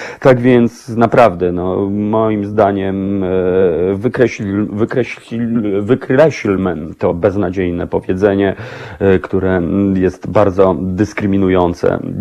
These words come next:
Dzieci, które sprowadza dzieci do właściwie nie wiem jakiej roli,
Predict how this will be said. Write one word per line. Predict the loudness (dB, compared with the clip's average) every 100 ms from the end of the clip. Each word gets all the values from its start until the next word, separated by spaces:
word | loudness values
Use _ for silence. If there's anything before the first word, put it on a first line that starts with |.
| -4
Dzieci, | 2 2 2 -2 -2 -2
które | 0 2 4 4 2 2
sprowadza | 2 2 4 4 2 0
dzieci | -2 -2 -4 -4 -4 -8 _
do | -6 -4
właściwie | -4 -4 -4 0 2 2
nie | 2
wiem | 2 2 0
jakiej | 0 2 0 0 2 6
roli, | 6